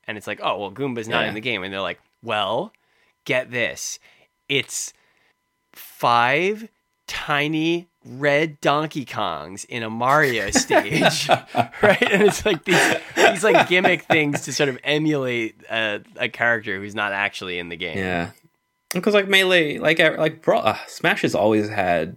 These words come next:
Speaker 2: like, the weird gimmick matches since the beginning.
Speaker 1: Yeah, yeah, that's true.
Speaker 2: But I really, I really, I really like that they're tying it in with a bit, a bit of, like, uh,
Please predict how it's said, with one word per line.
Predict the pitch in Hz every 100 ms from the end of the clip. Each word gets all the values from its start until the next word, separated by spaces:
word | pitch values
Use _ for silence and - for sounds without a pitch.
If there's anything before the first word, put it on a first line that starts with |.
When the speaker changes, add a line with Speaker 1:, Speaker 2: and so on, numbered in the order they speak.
| -
Speaker 2:
like, | 98 82
the | 98
weird | 87 98 98 87
gimmick | - 87 87
matches | 87 80 90 82
since | 95 90
the | 85
beginning. | 82 80 76
Speaker 1:
Yeah, | 139 113
yeah, | 113 98
that's | 107 -
true. | - 92
Speaker 2:
But | 92 -
I | 123
really, | 160 156 143
I | 156
really, | 208 233 160 131
I | 139
really | 151 156 131
like | 110 110
that | 107 92
they're | 95
tying | - 101 95
it | 92
in | 80 87 85 85 - - _ _
with | - 87 87 87 82 - _ _ -
a | 92
bit, | - - 95 95
a | 101
bit | 92 98
of, | 95 95
like, | 85 80 _ - - -
uh, | 87 80 71 67